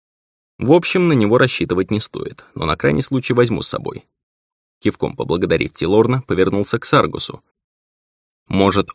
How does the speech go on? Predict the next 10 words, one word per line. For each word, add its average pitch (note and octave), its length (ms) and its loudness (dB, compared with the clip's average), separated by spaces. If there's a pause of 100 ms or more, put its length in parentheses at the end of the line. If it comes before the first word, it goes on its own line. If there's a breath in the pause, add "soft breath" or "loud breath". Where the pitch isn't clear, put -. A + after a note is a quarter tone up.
он E3+ 180 6
меня F2 180 2
чем-то C#2+ 340 -4
порадует?» - 560 -4 (1200 loud breath)
Тот A2 200 4
действительно - 640 -4
превзошёл F#2 540 2
все A2 300 2
мои F#2+ 220 2
ожидания, D2+ 760 -2